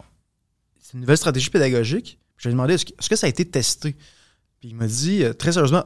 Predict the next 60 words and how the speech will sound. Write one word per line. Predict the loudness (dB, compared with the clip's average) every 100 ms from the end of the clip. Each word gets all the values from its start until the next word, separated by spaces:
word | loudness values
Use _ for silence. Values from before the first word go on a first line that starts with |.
| 4
Ah | 6
ouais, | 6
on |
l'a | 6 4
testé | 2 2 4
avec, | 4 4 2
euh, | 0 2 0 -2
des | -4 -2 -2
étudiants | -4 0 2 2
en | 4 4
ingénierie | 4 6 6 6 4 0
puis | 0
en | 2
médecine, | 0 0 0 0 0
puis | -2
ça |
a | -4
super | -2 0
bien | 2 2
été. » | 0 -2 -4 -6 _ _
Puis | -8
là, |
t'es | -4 0
comme, « | 0 -2 -8
OK, | -8 -4
mais | -4 -6 -14 _
c'est | -10 -2
genre | 0
les | 0
personnes | -2 -2 -2
qui | -2
ont |
les | -2 0
meilleures | 2 4 2 2
notes | 0 0 -6 -18 _ _ _ _ _ -8
au | -6
Québec, | -2 0 2 0 -4 -16 _ _ _ _ _ _ _
que | -2
tu | 2
fasses | 2 4
n'importe | 4 4 4 4
quoi | 6 6
avec | 6 4
eux, | 2 2
ça | -2 -2
va | 0 0
bien | 0 0
aller, | -2 -6
tu | -10
sais. | -16 _ -8
Tu | 2
pourrais | 4
même | 4 2
pas | 0
enseigner, | -2 -2 -2 -2
tu | 0
pourrais | 0
juste | 0 2
dire | 2
comme, | 2 2